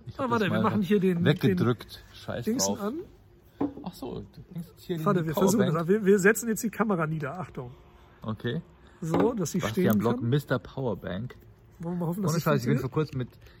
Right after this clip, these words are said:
Speaker 1: ich hatte vierundzwanzig Powerbanks zu Hause, hab die mit zum Oktoberfest genommen und bin dann später mit dem Autoscooter nach Hause gefahren. <laughs>
Speaker 2: Ich weiß nicht, ob es jetzt funktioniert,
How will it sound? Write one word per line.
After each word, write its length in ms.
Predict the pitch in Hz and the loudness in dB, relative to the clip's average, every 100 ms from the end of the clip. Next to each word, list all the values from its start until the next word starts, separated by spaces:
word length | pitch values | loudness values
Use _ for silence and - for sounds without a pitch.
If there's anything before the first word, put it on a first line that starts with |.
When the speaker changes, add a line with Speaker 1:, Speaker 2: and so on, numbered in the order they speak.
| - | -16
Speaker 1:
ich 60 | |
hatte 120 | 127 135 | -10 -8
vierundzwanzig 460 | - 170 151 143 | -4 -4 -4 -8
Powerbanks 560 | - 165 160 110 113 - | -8 -6 -4 -4 -6 -10
zu 140 | - 104 | -10 -6
Hause, 340 | 104 120 185 - - - - - _ - | -4 -4 -6 -8 -20 -20 -20 -20 _ -14
hab 140 | 123 127 | -8 -4
die 100 | 131 | 0
mit 220 | 127 151 - - - | 0 0 -2 -18 -16
zum 220 | - 135 - - | -4 -4 -4 -8
Oktoberfest 600 | 127 - 180 170 135 - | -8 -2 -2 0 -2 -4
genommen 240 | 127 147 | -2 0
und 120 | 135 117 | 0 -2
bin 100 | 131 | -4
dann 140 | 131 | -4
später 420 | - 135 147 156 - - | -2 0 2 -2 -4 -18
mit 100 | - | -10
dem 100 | 123 | -6
Autoscooter 580 | 131 151 175 151 151 143 | -4 -4 -4 -6 -4 -2
nach 120 | 135 | -2
Hause 220 | 131 156 131 | 0 -2 -4
gefahren. 240 | 117 135 | 2 2
<laughs> 460 | - - - 247 359 - - - | 2 -16 -4 4 4 4 -2 0
Speaker 2:
Ich 60 | 190 | 4
weiß 140 | 190 | 6
nicht, 100 | 202 | 6
ob 80 | 180 | 4
es 100 | 170 | 2
jetzt 140 | 185 | 2
funktioniert, 580 | - 180 180 175 180 196 | 2 0 0 0 0 -2